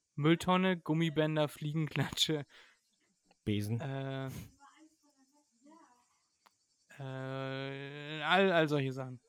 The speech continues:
Speaker 1: Ich kriege gerade sehr viel Besuch hier bei meiner Aufnahme. Deswegen hört
Speaker 2: Ja.
Speaker 1: man vielleicht im Hintergrund ein paar, äh, ein paar Stimmen,
Speaker 2: Stimmchen.
Speaker 1: aber die
Speaker 2: Mhm.
Speaker 1: einfach ignorieren, die labern sowieso eine Scheiße. Jetzt
Speaker 2: So wie Fred, aber, äh,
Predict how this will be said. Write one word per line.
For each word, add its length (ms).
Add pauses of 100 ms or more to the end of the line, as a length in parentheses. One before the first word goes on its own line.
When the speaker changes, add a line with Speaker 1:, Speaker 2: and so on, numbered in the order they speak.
(1040)
Speaker 1:
Ich 100
kriege 300
gerade 240
sehr 160
viel 160
Besuch 320
hier 120
bei 120
meiner 180
Aufnahme. 420 (960)
Deswegen 300
hört 100
Speaker 2:
Ja. 80
Speaker 1:
man 140
vielleicht 240
im 80
Hintergrund 360
ein 140
paar, 340 (540)
äh, 80
ein 380
paar 140
Stimmen, 340
Speaker 2:
Stimmchen. 180
Speaker 1:
aber 160
die 280
Speaker 2:
Mhm. 160 (380)
Speaker 1:
einfach 380
ignorieren, 580
die 80
labern 300
sowieso 240
eine 160
Scheiße. 360 (1200)
Jetzt 240
Speaker 2:
So 120
wie 100
Fred, 300
aber, 300
äh, 280